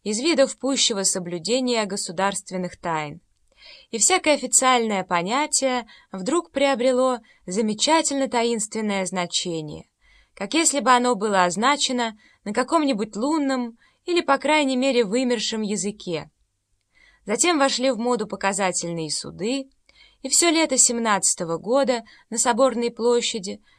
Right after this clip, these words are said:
куда глуповцы как на работу ходили митинговать, кого-нибудь досудили.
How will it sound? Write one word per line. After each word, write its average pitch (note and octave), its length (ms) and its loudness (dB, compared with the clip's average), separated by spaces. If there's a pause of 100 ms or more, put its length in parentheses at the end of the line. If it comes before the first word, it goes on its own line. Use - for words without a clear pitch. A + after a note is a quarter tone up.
(100)
куда D4 220 2
глуповцы C#4 580 0
как A3+ 200 -2
на A#3 120 0
работу A3+ 460 2
ходили G3 460 -2
митинговать, F3 840 -2 (460)
кого-нибудь C4 540 0
досудили. F3 640 -4